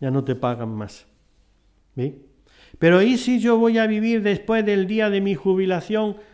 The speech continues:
pongamos veinte años, treinta años, cuarenta años o diez años? Claro, pero es diferente si la paga que te queda es de cien, es de quinientos,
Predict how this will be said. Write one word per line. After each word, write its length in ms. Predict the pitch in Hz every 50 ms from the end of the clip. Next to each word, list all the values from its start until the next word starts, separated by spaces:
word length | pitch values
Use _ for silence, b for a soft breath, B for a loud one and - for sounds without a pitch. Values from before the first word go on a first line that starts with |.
| B B B
pongamos 540 | - 180 190 190 202 226 220 208 202 196 180 180
veinte 400 | 208 214 214 202 180 - 202 190
años, 340 | 160 143 127 123 120 120
treinta 420 | - 196 202 208 214 208 185 202 175
años, 220 | 147 139 139 139
cuarenta 560 | 139 170 180 196 208 208 208 196 208 190 165
años 400 | 143 131 120 117 107 107 - - _ _ _
o 160 | - 117 123
diez 260 | 143 180 190 185 - 180
años? 420 | 165 143 131 117 113 101 - _ _ _ _ _ _ _ _ _ _ _ _ _ _ _ _ _ _ _ _ _ _ _ _ _ _ _ - b b b b b b b
Claro, 340 | - 107 107 113 120 147 147
pero 180 | 151 151 127 131
es 80 | 139
diferente 840 | 127 147 147 - 185 190 196 202 196 180 - - 196 208 202 B B B B B B B
si 160 | - - 147
la 180 | 143 127 123 -
paga 320 | 147 156 156 156 170 160
que 80 | 165 175
te 180 | 170 185 180
queda 300 | 175 220 208 175 139 139 147
es 100 | 160 156
de 100 | 190 185
cien, 460 | - - 226 214 220 220 214 214 - - _ _ _ _ _ _ _ _ _ _ _ _ _ _ _ _ _ _ _ _ _ _ -
es 120 | 160 175
de 120 | 202 208
quinientos, 760 | 202 220 220 226 226 220 214 220 - 214 214 208 208 - -